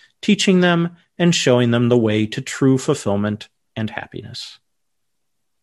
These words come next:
In the meantime, I have left extra food and water for Akhenaten and Nefer Nefer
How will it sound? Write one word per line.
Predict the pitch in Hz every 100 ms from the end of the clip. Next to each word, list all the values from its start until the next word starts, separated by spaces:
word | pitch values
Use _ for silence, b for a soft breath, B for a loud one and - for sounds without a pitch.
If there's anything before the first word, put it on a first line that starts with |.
| -
In |
the | 123
meantime, | 185 294 247 90 92 139 B B B B
I | 151
have | 156
left | 147 143 -
extra | 143 - 196
food | 185 170
and | 180 147
water | 123 143
for | - 165
Akhenaten | 123 123 135 131 139 143 147
and | 127 123
Nefer | 127 139
Nefer | 131 123 - 139